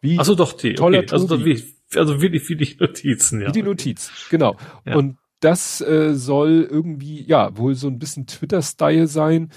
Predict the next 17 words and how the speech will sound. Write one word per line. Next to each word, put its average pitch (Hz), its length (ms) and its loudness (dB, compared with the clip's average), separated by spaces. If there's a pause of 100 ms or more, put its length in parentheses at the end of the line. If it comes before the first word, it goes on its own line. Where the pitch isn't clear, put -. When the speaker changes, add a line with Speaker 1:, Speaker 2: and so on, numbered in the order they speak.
(240)
Speaker 1:
dass 135 220 0
du 147 280 -4
da 131 300 4
eben 127 420 -2
Messages, 147 840 -4
also 98 440 -12
Notes 131 460 -2
posten 160 520 -2
kann, 147 260 -2 (200)
sechzig 131 920 -2 (380)
Characters, 135 720 -2 (480)
also 98 280 -6 (260)
Speaker 2:
Oh, 113 80 -10
das 104 140 -8
ist 110 140 -8
sehr 117 200 0
wenig. 95 400 -10